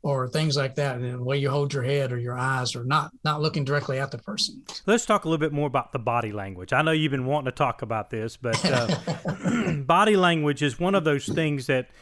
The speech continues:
Speaker 2: it's not, it, it's something we do without really thinking about.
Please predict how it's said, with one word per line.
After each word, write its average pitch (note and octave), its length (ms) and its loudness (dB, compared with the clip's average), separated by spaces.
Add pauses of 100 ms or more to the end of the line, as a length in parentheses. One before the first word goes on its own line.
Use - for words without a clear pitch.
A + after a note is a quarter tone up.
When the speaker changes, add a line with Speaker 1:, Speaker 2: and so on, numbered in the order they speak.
(260)
Speaker 2:
it's E3 220 -2
not, E3+ 240 2 (380)
it, F#3 80 -6
it's E3+ 520 2
something G3+ 380 2
we F3 140 2
do D3+ 560 2 (100)
without D3 380 2
really C#3 220 0
thinking E3+ 500 -2
about. F3+ 480 -2